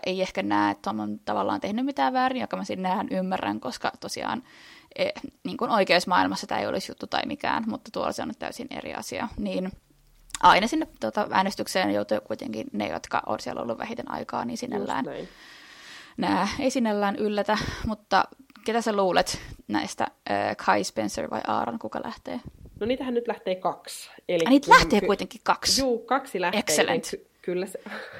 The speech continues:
Speaker 2: <laughs> siis
Speaker 1: Siellä on
Speaker 2: kyllä
Speaker 1: ihan
Speaker 2: se
Speaker 1: turhaa,
Speaker 2: niinku
Speaker 1: siellä on ihan turhaa tuollaisia, niinku,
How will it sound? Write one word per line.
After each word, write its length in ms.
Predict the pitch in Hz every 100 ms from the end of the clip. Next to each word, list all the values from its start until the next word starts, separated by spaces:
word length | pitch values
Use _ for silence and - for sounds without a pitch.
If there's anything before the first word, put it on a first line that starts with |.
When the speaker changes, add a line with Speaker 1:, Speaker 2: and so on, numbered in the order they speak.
| 175 -
Speaker 2:
<laughs> 580 | - - - - -
siis 240 | - 196 220
Speaker 1:
Siellä 140 | 240
on 20 |
Speaker 2:
kyllä 0 |
Speaker 1:
ihan 160 | 240 254
Speaker 2:
se 60 | 247
Speaker 1:
turhaa, 240 | 240 196
Speaker 2:
niinku 80 | -
Speaker 1:
siellä 140 | 262
on 60 | 262
ihan 140 | 277
turhaa 300 | 269 269 220
tuollaisia, 340 | 185 185 185 180
niinku, 260 | 175 185